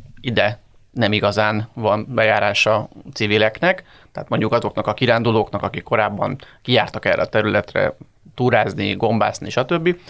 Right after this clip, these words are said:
azok nem mehetnek be. Egyébként annyi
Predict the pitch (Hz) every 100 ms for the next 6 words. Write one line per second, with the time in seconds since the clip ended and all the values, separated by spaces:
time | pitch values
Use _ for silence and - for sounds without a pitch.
0 | - - - - 135 117 151 - - 117
1 | 107 104 101 - 127 131 143 - - 113
2 | 107 123 117 _ _ - - 131 135 127
3 | 113